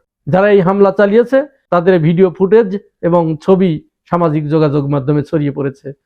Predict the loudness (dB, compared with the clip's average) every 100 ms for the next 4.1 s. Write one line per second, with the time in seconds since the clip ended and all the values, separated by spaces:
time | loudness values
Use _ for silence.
0 | _ _ -2 0 0 -2 0 -4 _ -2
1 | -2 -2 -6 -2 -4 -2 -2 -2 -2 -4
2 | -6 -6 -6 -10 _ -6 -4 0 0 0
3 | 0 2 2 2 0 0 0 -2 -2 0
4 | 2